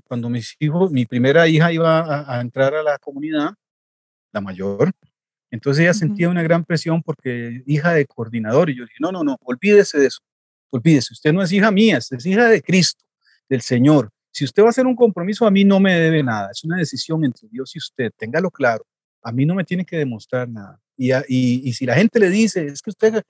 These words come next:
Speaker 1: dígale que dije yo", <laughs> ¿verdad?
Speaker 2: <laughs>
Speaker 1: Este, no, no funciona así. Y así ha
Speaker 2: Ujú.
Speaker 1: sido, ellos han tenido la libertad de optar por su propia decisión. N-, n-, nos ha funcionado el hecho de entender, de, de, de delegarles la responsabilidad a ellos.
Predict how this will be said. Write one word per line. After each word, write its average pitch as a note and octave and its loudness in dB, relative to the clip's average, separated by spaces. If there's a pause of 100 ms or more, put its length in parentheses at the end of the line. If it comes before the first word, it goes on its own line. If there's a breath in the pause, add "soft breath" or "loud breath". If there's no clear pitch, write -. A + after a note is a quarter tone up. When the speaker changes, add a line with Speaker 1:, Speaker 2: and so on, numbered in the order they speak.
(320)
Speaker 1:
dígale G3 4
que D3+ 2
dije A3+ 4
yo", D#3+ 2 (100)
<laughs> - -4
¿verdad? A#2+ 4
Speaker 2:
<laughs> G#3+ 0
Speaker 1:
Este, A#2+ -2 (640)
no, C3+ 2
no C#3+ 2
funciona E3 4
así. G#2 -8 (480)
Y D3+ 2
así A3 6
ha F#3+ 6
Speaker 2:
Ujú. G#3 -2
Speaker 1:
sido, A3 4
ellos D#3+ 0
han G3 2
tenido G3 4
la G3 4
libertad D3+ 0
de F3 -6
optar D3+ 0 (160)
por D3+ -14
su - -20
propia D3 -12
decisión. C#3 -8 (400)
N-, B2+ -6
n-, C3 -2
nos B2+ -2
ha D3+ 2
funcionado F#3 2
el E3+ 2
hecho F3 -2
de D#3+ 4 (460)
entender, C#3 0 (120)
de, C3+ 4 (220)
de, C3+ 2
de C3 0 (120)
delegarles D#3+ 2
la F#3+ 0
responsabilidad C3+ -6
a B2 0
ellos. - -4